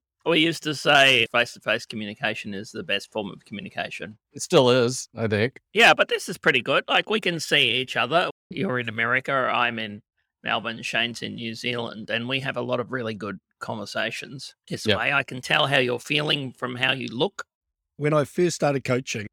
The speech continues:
Speaker 3: when somebody said to me, "What's the best way of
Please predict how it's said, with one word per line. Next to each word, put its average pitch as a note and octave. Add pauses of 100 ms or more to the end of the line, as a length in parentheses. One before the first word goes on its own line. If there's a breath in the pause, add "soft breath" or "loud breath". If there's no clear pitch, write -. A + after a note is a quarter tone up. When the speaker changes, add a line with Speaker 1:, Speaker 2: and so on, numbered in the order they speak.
Speaker 3:
when C#3
somebody D#3+
said C#3+
to C#3
me, C3+
"What's C#3+
the C3
best B2+
way A#2+
of A2